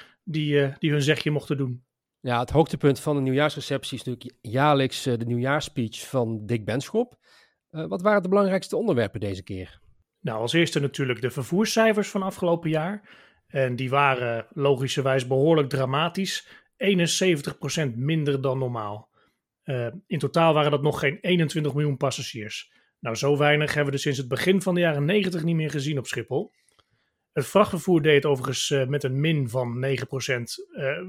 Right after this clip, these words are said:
Speaker 1: wel relatief iets beter. Eh, en opvallend was ook een groei van achtenzestig procent van het aantal vrachtvluchten. Nou, verder, eh, pleitte Dick Benschop voor een testbeleid in plaats van reisbeperkingen, zodat het vliegverkeer weer op gang kan worden gebracht.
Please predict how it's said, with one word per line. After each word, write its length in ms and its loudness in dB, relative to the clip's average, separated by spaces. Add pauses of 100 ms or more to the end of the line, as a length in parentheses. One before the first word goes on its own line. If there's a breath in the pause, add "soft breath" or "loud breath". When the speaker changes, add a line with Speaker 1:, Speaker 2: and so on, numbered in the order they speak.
Speaker 1:
wel 240 2
relatief 400 0
iets 240 -6
beter. 460 -2 (600)
Eh, 240 -2
en 80 2
opvallend 340 2
was 140 0
ook 260 2
een 180 -2
groei 260 2
van 160 -4
achtenzestig 680 -2
procent 480 -2
van 100 -4
het 160 -4
aantal 400 -2
vrachtvluchten. 720 -8 (920)
Nou, 200 -6
verder, 480 2
eh, 220 -2
pleitte 540 2
Dick 200 -2
Benschop 380 0
voor 140 -4
een 180 -4
testbeleid 580 2
in 80 -6
plaats 220 0
van 120 -6
reisbeperkingen, 920 0 (460 soft breath)
zodat 280 -2
het 140 -4
vliegverkeer 500 -4
weer 100 -2
op 100 -6
gang 180 2
kan 120 -2
worden 180 2
gebracht. 580 -4